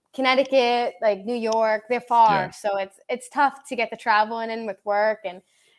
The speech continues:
Speaker 1: I, believe it or not, with work, I book out sometimes three months, two months.
Speaker 2: That's
Speaker 1: Like, right
Speaker 2: awesome.
Speaker 1: now, I think I have April and May pretty much booked up. Sometimes I can fit stuff in here or there. We have two of us full time.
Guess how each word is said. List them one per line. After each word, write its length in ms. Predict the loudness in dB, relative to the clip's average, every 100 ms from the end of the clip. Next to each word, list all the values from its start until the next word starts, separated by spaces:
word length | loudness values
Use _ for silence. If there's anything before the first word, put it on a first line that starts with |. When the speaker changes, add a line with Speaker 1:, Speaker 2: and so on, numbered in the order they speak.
| _ _ 0
Speaker 1:
I, 260 | 0 0 0
believe 240 | 2 2
it 60 | 2
or 80 | 2
not, 300 | 2 2 0
with 120 | -2
work, 320 | 0 0 0 0
I 120 | 0
book 260 | -2 -2
out 320 | 4 4 2 -4
sometimes 500 | -12 -8 -8 -8 -12
three 220 | -10 -8
months, 320 | -8 -10 -12
two 160 | -12 -8
months. 580 | -8 -8 -12 -18 -20 _ _ _ _ _ -10
Speaker 2:
That's 140 | -6
Speaker 1:
Like, 40 | 0
right 160 | 0
Speaker 2:
awesome. 120 | 0
Speaker 1:
now, 380 | -2 0 0 -2 -2
I 120 | -4
think 320 | -4 -6 -8 -10 -8
I 400 | -8 -6 -8 -6
have 260 | -6 -8 -8
April 720 | -8 -8 -6 -2 0 -2 -4 -10 _ _ _ -10
and 180 | -6 -2
May 360 | 0 0 -2 -6
pretty 220 | -6 -2
much 240 | -4 -4
booked 240 | -6 0 2
up. 160 | 2
Sometimes 640 | 2 -8 -6 -4 -2 -4 -6 -4
I 80 | -4
can 200 | -4 -8
fit 220 | -8 -8
stuff 200 | -6 -4
in 120 | -4 -4
here 200 | -4 -4
or 60 |
there. 400 | 0 2 4 2 0
We 100 | 0
have 120 | 0 -4
two 100 | -2
of 100 | 0
us 200 | 0 -2
full 160 | -4 -4
time. 480 | -4 -4 -4 -6